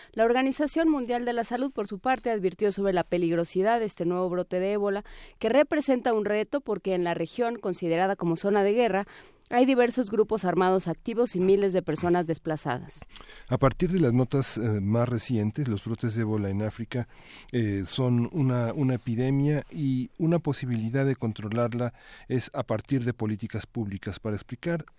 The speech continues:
Speaker 2: esa situación, el doctor Samuel Ponce de León, coordinador del Programa Universitario de Investigación en Salud de la unam, está con nosotros.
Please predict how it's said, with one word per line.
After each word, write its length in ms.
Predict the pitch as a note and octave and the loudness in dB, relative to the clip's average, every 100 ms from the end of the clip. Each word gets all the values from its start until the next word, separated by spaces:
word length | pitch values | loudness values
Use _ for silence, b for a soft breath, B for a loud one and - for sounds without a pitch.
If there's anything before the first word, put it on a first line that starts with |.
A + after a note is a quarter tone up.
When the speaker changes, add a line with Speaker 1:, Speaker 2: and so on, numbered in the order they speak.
| - - | -20 -10
Speaker 2:
esa 200 | C#3 B2 | -8 -6
situación, 520 | A#2+ B2+ G#2+ - B2+ | -6 -6 -6 -2 0
el 100 | B2 | 0
doctor 300 | G2+ - B2 | -2 -4 -6
Samuel 280 | - A2 A2 | -4 -4 -4
Ponce 280 | G#2+ A2+ A2 | -4 -4 -4
de 100 | G2+ | -4
León, 280 | G2 A2+ A#2+ B B B - | -2 -2 -2 B B B -6
coordinador 480 | A#2 G#2+ G#2 A#2 | -2 0 0 0
del 120 | B2 A2 | -2 -2
Programa 360 | A2 A2 A#2 | -4 -2 0
Universitario 600 | A2+ G#2 G2 - - A#2 | 0 0 -4 -6 -6 -4
de 80 | G#2+ | -2
Investigación 640 | G2+ F#2 - G2 F#2 A2 A2 | -4 -6 -8 -10 -8 -4 -4
en 80 | |
Salud 340 | G2 F#2+ A2+ A2+ | -4 -6 -6 -4
de 80 | F#2+ | -4
la 120 | F#2 | -4
unam, 240 | G2+ A2+ A#2 B B B | -2 -2 -4 B B B
está 440 | G#2 - A#2+ A#2 | -12 -4 -2 -2
con 200 | F2 A2+ | -4 -4
nosotros. 600 | G2+ F2+ A#2+ A2 B2+ - | -4 -4 -6 -4 -6 -8